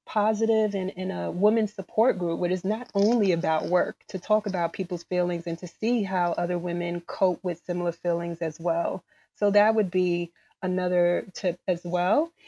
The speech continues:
And create, create, like, a, a mental wealth plan. I say mental wealth because it's to,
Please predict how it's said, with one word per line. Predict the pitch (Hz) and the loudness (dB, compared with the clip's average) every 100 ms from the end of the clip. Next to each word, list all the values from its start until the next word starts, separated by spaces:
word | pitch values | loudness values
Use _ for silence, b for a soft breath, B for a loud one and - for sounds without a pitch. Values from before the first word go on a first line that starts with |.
| b b | b b
And | 240 247 240 - | 2 2 2 -4
create, | - 254 254 311 381 - - | -4 0 2 2 0 -4 -6
create, | 285 277 339 349 262 _ _ _ _ _ - | 0 2 2 -2 -8 _ _ _ _ _ -4
like, | 220 | 0
a, | 190 170 | -2 -2
a | 202 | -2
mental | 196 214 262 - 240 180 | 2 0 0 0 0 2
wealth | 185 185 190 - | 0 0 -2 -10
plan. | - 190 165 - 185 - - | -6 -4 -2 -4 -10 -16 -2
I | 196 | 0
say | 196 294 311 | 2 4 4
mental | 247 226 208 185 | 4 2 2 4
wealth | 170 165 | 4 2
because | - - 180 170 | -2 -2 -2 0
it's | 175 - - | -2 -4 -2
to, | 180 | -2